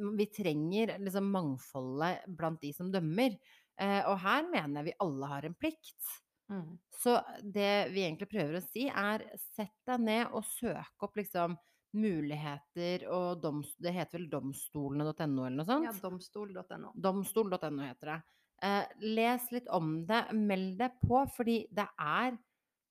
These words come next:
Speaker 1: dritviktig, og det reflekterte jeg og du på i stad, fordi vi har stått i situasjonen. Og jeg synes selv, litt sånn som du sier da, jeg er jo, man er jo opptatt av rettferdighet,
Speaker 2: Mm.
Speaker 1: eh, og, og man vil jo, da må du være med. Da må du mene noe. Du må, du må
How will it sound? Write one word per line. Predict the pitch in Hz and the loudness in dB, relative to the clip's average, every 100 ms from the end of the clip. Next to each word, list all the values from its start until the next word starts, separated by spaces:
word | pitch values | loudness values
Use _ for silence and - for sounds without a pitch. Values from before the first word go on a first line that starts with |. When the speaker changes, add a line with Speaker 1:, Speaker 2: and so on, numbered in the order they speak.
| - 147 | -20 -8
Speaker 1:
dritviktig, | 208 208 143 - 139 - - 240 | -2 -2 -2 -6 -10 -8 0 2
og | 202 | 4
det | 220 220 | 2 0
reflekterte | 214 226 180 156 190 | -2 -6 -6 -6 -2
jeg | 170 160 | 0 0
og | 151 | -2
du | 143 | -4
på | 170 170 | -4 -4
i | |
stad, | - 254 233 - | 0 2 2 -4
fordi | 175 | -4
vi | 165 | -4
har | 175 | -4
stått | 151 - | -8 -10
i | 151 | -10
situasjonen. | 160 160 156 180 254 - _ _ _ | -8 -4 -2 2 0 0 _ _ _
Og | 180 | 0
jeg | 180 226 | 2 2
synes | 226 202 196 | 0 -4 -2
selv, | 170 175 170 | -4 -2 -4
litt | 208 202 | -4 -4
sånn | 190 | -4
som | 190 | -4
du | 196 | -4
sier | 202 165 208 | -4 -2 -2
da, | 196 _ _ _ - | -4 _ _ _ -2
jeg | 196 | 2
er | 185 170 | 2 2
jo, | |
man | 190 196 | 0 2
er | 156 | 2
jo | 185 | 2
opptatt | 143 - 147 | -2 -6 -4
av | 165 | -4
rettferdighet, | 180 - 135 139 190 262 240 - - - | -4 -6 -8 -4 -2 0 -2 -6 -18 -8
Speaker 2:
Mm. | 185 | -2
Speaker 1:
eh, | 185 180 180 175 170 - - | 0 2 0 0 -2 -4 -2
og, | 180 180 185 | 0 2 2
og | 185 | 2
man | 185 170 | 2 2
vil | 147 143 | 0 0
jo, | 175 170 | 0 0
da | 214 | 0
må | 208 | 0
du | 196 | 2
være | 220 165 143 | 2 0 -2
med. | 226 226 _ _ | -4 -6 _ _
Da | 214 | -2
må | 202 151 | 0 0
du | 165 | 0
mene | 202 196 131 131 | 2 0 0 -2
noe. | 160 202 | -2 -2
Du | 185 | -2
må, | 190 180 | 0 -2
du | 165 185 | -2 -2
må | 180 175 | 0 0